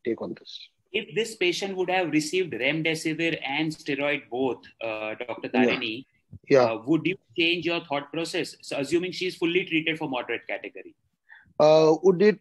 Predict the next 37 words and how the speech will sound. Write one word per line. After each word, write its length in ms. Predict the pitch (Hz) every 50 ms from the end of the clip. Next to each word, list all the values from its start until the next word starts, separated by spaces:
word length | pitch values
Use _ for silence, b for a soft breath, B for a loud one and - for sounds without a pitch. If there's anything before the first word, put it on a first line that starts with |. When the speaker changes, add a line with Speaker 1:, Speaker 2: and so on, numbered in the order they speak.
| _ -
Speaker 1:
uh, 280 | 196 185 180 175 185 180
or, 400 | 190 190 180 190 190 196 202 196
or 60 | 190
with 200 | 202 208 156 180
regards 380 | 185 143 170 185 208 202 -
of 120 | 220 208 180
the 60 | 220
chemotherapy 760 | - - 185 185 208 202 - 214 220 220 - 233 233 240 220
schedule, 340 | 185 - 220 208 247 294 349 349 _ _ _ -
are 80 | 175 170
you 100 | 190 185
speaking 420 | - - - 190 160 190 208 196
of 120 | 196 185 165 196 170
that? 180 | 180 185 226 -
Speaker 2:
Uh, 40 | 156 - _ _ _ _ -
yes, 120 | - 196 175 _ 165
we 140 | 202 214
are, 120 | 226 226 226
today 260 | 214 208 214 247 254
we 140 | 247 226 226
are 80 | 226 202
going 220 | 196 202 208 208
to 100 | 220 233
talk 200 | - 196 196 196 -
only 260 | 185 190 196 214 214
about 320 | 196 175 185 190 185 185 -
chemotherapy 760 | 160 156 160 170 160 170 170 165 165 160 165 175 175 165 160
and 120 | 156 156
Speaker 1:
Okay. 280 | 156 185 190 175 160 151
Speaker 2:
nothing. 240 | 131 - 135 123 - _ _ _ _ _ _ _ _ -
Speaker 1:
Okay, 420 | - 214 226 214 - - 135 127
so, 400 | 123 - - 208 214 214 208 214
uh, 220 | 208 214 208 196 180
still 360 | - - 247 254 240 247 -
I 140 | 202 196 190
would 220 | 185 180 156 139
not, 240 | 156 156 180 202